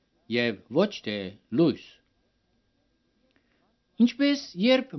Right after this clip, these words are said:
մարդ մը արյուծին երեսեն փախչի, ու արջը անոր հանդիպի,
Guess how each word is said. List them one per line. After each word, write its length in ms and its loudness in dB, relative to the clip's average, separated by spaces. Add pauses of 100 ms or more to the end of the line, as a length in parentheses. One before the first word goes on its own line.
(120)
մարդ 260 2
մը 140 4 (240)
արյուծին 420 2
երեսեն 640 0
փախչի, 400 -2 (1080)
ու 140 4 (200)
արջը 420 -2 (160)
անոր 320 0
հանդիպի, 560 -2